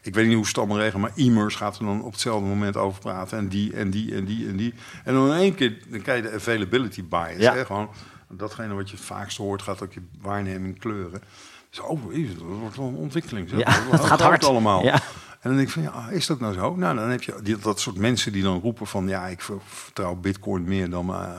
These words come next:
Speaker 1: dan de banken.
Speaker 2: Ja.
Speaker 1: En dan denk, denk, dan, dan denk ik ook wel inderdaad van, ja, hallo.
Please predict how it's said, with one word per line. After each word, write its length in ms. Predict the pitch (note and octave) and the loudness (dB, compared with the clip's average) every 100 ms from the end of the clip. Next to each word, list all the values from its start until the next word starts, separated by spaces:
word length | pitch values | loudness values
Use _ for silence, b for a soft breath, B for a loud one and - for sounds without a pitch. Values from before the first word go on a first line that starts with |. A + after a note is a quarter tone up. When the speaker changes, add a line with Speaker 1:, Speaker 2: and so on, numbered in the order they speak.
| F#2 | -10
Speaker 1:
dan 180 | F#2 F2+ | -8 -8
de 60 | |
banken. 480 | F2 F#2 G2 - F2 b | -4 -2 -2 -6 -12 b
Speaker 2:
Ja. 240 | - G#2+ F#2 B B | 0 2 2 B B
Speaker 1:
En 100 | - | -10
dan 80 | G2+ | -8
denk, 160 | F#2+ G2 G2+ | -6 -8 -10
denk, 280 | - F#2 G#2+ | -8 -6 -4
dan, 160 | G2 G2 | -4 -4
dan 240 | G2 G2+ | -4 -2
denk 220 | F#2+ G2+ | -2 -4
ik 200 | G2 F#2+ | -4 -8
ook 180 | G#2 F#2+ | -8 -6
wel 180 | F#2 F#2 | -4 -4
inderdaad 480 | F#2 E2+ G2+ F#2 F2+ | -4 -2 0 -2 -6
van, 400 | G#2+ F#2 F#2 F#2 | -6 -4 -6 -8
ja, 180 | F2+ E2 E2+ | -8 -8 -8
hallo. 400 | - G2 F2 F#2 | -6 -2 -2 -2